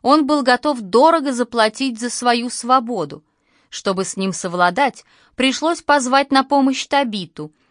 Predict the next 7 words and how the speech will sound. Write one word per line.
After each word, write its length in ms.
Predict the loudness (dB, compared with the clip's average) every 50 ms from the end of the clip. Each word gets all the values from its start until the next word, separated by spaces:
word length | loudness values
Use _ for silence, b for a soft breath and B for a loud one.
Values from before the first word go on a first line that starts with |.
| _ _ _
Меж 340 | -2 0 0 0 0 -2 -6
тем 320 | -4 -2 -2 -2 0 -2 -4
мисс 200 | -4 -6 -6 -8
Дин 400 | -12 -10 -8 -6 -4 -4 -4 b b b b b
упала 440 | b -6 -2 2 4 4 4 2 0
в 160 | -4 -4 -2
обморок, 600 | -2 0 0 -2 -2 -4 -6 -4 -6 -6 -10 -16